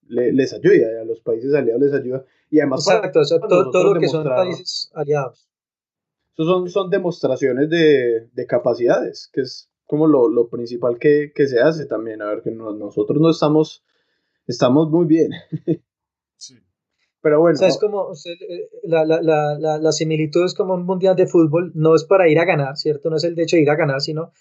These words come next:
Speaker 2: sino el hecho de, de que si usted va en semifinales y está en la fi-, en las finales es porque está compitiendo con los mejores,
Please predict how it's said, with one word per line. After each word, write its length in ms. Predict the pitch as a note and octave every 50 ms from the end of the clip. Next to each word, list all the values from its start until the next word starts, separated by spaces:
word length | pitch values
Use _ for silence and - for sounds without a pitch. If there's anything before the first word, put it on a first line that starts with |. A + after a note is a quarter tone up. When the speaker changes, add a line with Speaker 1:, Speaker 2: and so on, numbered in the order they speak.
| _ _ _
Speaker 2:
sino 240 | - - D#3+ D#3 D3+
el 80 | C#3+ D3+
hecho 180 | D3 D3 F3+ F3+
de, 200 | F3 E3 D#3+ D#3+
de 160 | D3 D3+ C#3+
que 100 | C#3+ C#3+
si 80 | C3 C3+
usted 200 | - - D3+ D3
va 80 | D#3
en 80 | E3+ F3
semifinales 760 | - - F#3 F3+ E3 D#3 D3+ D3 C#3+ C#3+ C#3+ D3 E3 E3 D#3+
y 40 | D3+
está 200 | C#3 - C#3 C3+
en 60 | C#3
la 80 | D#3 E3+
fi-, 180 | - D#3+ C#3 C3+
en 140 | D#3 D3+ C#3+
las 220 | C#3 B2+ - -
finales 400 | - D3 C3+ C#3 C3+ C3+ D#3 E3
es 100 | D3+ D3
porque 200 | - D#3 D3 D#3+
está 160 | D3 C#3 B2+
compitiendo 440 | - D3 D3 D#3+ D3 C#3 B2+ C3+ C#3+
con 120 | F3 D#3
los 100 | D3 C#3
mejores, 520 | C3 C3 C#3+ F3+ F3 C#3+ A#2+ - - -